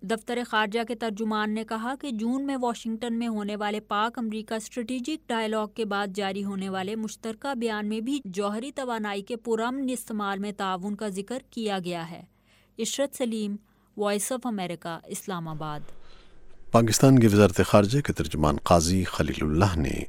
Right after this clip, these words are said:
Speaker 2: اپنی ہفتہ وار نیوز کانفرنس میں کہا ہے کہ پاکستان آئی ایس آئی ایس یا داعش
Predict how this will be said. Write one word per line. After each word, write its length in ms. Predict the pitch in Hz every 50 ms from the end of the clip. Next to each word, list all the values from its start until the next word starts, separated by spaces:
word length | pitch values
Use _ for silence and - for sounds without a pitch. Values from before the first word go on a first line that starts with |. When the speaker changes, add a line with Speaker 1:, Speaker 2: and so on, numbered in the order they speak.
| - -
Speaker 2:
اپنی 300 | - - - - 101 87 76 92
ہفتہ 160 | 90 - - 87 -
وار 100 | - -
نیوز 320 | - 78 87 92 82 -
کانفرنس 440 | - - 151 107 - - - 76 - - -
میں 60 | -
کہا 320 | - - 82 87 85 76
ہے 80 | - -
کہ 160 | - - -
پاکستان 640 | - - 67 - - - - - 65 52 55 64 - - - -
آئی 220 | - 90 92 92
ایس 260 | 95 110 123 - - -
آئی 120 | 76 -
ایس 380 | - 69 87 90 - - - -
یا 60 | 80 - - -
داعش 380 | 65 62 65 117 - - -